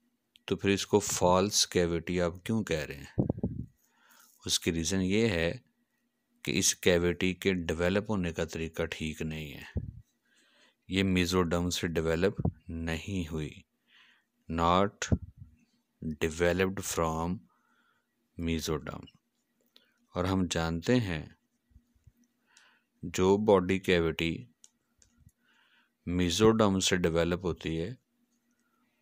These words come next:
उसे ही हम ट्रू बॉडी कैविटी का नाम, ट्रू सिलोम का नाम देते हैं,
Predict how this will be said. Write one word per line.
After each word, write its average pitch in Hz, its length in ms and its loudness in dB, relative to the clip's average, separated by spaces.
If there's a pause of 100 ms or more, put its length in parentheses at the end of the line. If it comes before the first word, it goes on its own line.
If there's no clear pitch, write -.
(240)
उसे 85 320 4
ही 107 240 2
हम 92 320 0 (180)
ट्रू 110 300 2
बॉडी 87 340 4
कैविटी 82 440 -2
का 82 120 -6
नाम, 80 480 -6 (120)
ट्रू 107 240 0
सिलोम 87 440 0
का 82 140 -4
नाम 80 300 -6
देते 78 300 -8
हैं, 113 140 -2